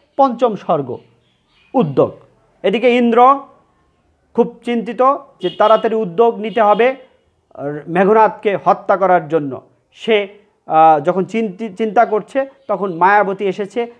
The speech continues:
তাকে আক-, আশ্বস্ত করেছে যে দৈব অস্ত্র পৌঁছে দেওয়া হয়েছে মেঘনাদের, আহ, আহ, আহ, লক্ষ্মণের কাছে যাবে, সুতরাং ভয়ের কিছু নাই। স্বপ্ন দেবীকে আবারও পাঠানো হয় লক্ষ্মণের কাছে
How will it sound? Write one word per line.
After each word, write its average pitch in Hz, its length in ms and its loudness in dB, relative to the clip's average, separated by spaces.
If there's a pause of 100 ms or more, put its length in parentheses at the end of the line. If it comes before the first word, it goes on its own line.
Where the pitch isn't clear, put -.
তাকে 196 140 -8
আক-, 202 280 -2
আশ্বস্ত 196 460 -8
করেছে 196 420 -4 (240)
যে 151 60 -6
দৈব 202 340 4
অস্ত্র 190 420 2 (280)
পৌঁছে 196 280 -6
দেওয়া 175 200 6
হয়েছে 175 260 0
মেঘনাদের, 165 640 -2
আহ, 160 60 -6
আহ, 147 680 -2 (180)
আহ, 151 240 -6
লক্ষ্মণের 175 540 -2
কাছে 165 240 -8
যাবে, 170 300 -2 (180)
সুতরাং 185 300 -4
ভয়ের 170 320 4
কিছু 160 200 -10
নাই। 135 180 -6 (240)
স্বপ্ন 202 340 -4
দেবীকে 202 360 -4
আবারও 185 340 0
পাঠানো 190 360 -2
হয় 190 120 2
লক্ষ্মণের 190 440 -2
কাছে 196 300 -4